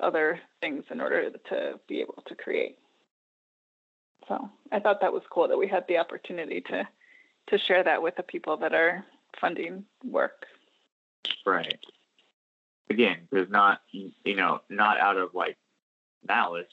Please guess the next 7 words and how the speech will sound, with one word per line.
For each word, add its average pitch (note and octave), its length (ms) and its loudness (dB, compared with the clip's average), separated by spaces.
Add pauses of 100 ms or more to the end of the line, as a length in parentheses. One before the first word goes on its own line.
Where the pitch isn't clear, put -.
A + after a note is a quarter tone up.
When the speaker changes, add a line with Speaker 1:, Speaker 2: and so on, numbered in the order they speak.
(120)
Speaker 2:
People G2+ 240 -8
just F#2 220 -6
don't F2+ 220 0
know, F2 520 0
you F#2+ 120 -6
know, F2 160 -2 (840)
until F2+ 600 0